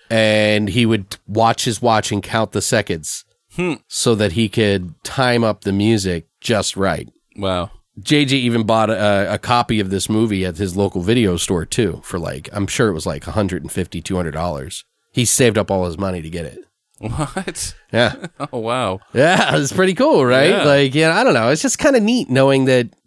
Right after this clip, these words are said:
Speaker 1: J J Abrams was inspired by this movie in particular. Like, and if it wasn't for this movie, he may not have, it, he even said that it, it, it inspired him to be a part of the industry even more.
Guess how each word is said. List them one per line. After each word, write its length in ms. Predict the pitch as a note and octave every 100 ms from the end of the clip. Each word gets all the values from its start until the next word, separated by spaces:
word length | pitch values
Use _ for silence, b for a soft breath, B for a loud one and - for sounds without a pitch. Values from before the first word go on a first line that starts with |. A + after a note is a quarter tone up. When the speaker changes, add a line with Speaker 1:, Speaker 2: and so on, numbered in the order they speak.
| -
Speaker 1:
J 240 | B2 C#3+
J 220 | C#3+ C#3
Abrams 520 | A#2 C#3 A#2+ G#2+ F#2 G2
was 160 | G2+
inspired 540 | A2 G2+ - A2+ A2 G2
by 200 | F#2+ F#2
this 520 | F2 F#2 A2+ G#2 A2
movie 500 | G#2+ G#2+ G#2+ G2+ G2+
in 260 | - A2 F#2+
particular. 760 | G2 - G2+ - E2 D#2+ D#2+
Like, 420 | D#2 D#2 D#2+ - _ _ _ -
and 120 | A#2
if 200 | A#2 -
it 80 | A2+
wasn't 420 | G2+ C3+ C3+ A2+
for 100 | A2+
this 440 | F#2 F#2+ B2 -
movie, 580 | A2 A#2 G#2 E2 D2+ - _ _
he 200 | - C3
may 180 | A#2+ A#2
not 240 | A#2 A#2
have, 160 | A2+ A2
it, 120 | B2+
he 280 | - F3 F#3+
even 200 | A#2+ G#2+
said 360 | - C#3 B2+ F2+
that 120 | F#2+
it, 160 | F#2+ -
it, 100 | G#2 G#2+ -
it 100 | A2
inspired 540 | G#2 - G#2 G#2 G#2+
him 180 | G#2+ G#2
to 80 | G2
be 120 | G2+
a 40 |
part 200 | F#2+ G#2
of 60 | F2+
the 140 | F2
industry 400 | F#2+ G2+ - D2+
even 180 | D2+ F2
more. 380 | F2 F#2 -